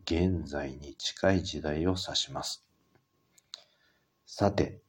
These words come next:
日本ではいつ頃が現代の始まりと考えられているのか。次の三つの中から選び、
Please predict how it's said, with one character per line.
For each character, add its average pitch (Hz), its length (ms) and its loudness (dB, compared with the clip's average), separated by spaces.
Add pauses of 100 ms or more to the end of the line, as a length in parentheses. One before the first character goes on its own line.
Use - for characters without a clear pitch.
(380)
日 95 100 6
本 117 260 6
で 90 80 6
は 76 360 4 (220)
い 82 140 -2
つ 104 240 2
頃 95 400 6
が 82 300 0 (600)
現 92 320 4
代 73 220 -4
の 87 300 2
始 80 480 -2
ま 78 180 2
り 76 220 -6
と - 260 -6 (200)
考 78 460 0
え 76 140 2
ら 69 140 -6
れ 71 140 -8
て - 200 -4
い 78 120 0
る 73 140 -4
の - 140 -14
か。 - 320 -12 (960)
次 107 280 2
の 104 120 6
三 80 240 2
つ - 180 -2
の 87 160 4
中 78 320 0
か 80 140 0
ら 80 100 2
選 73 360 -2
び、 - 140 -20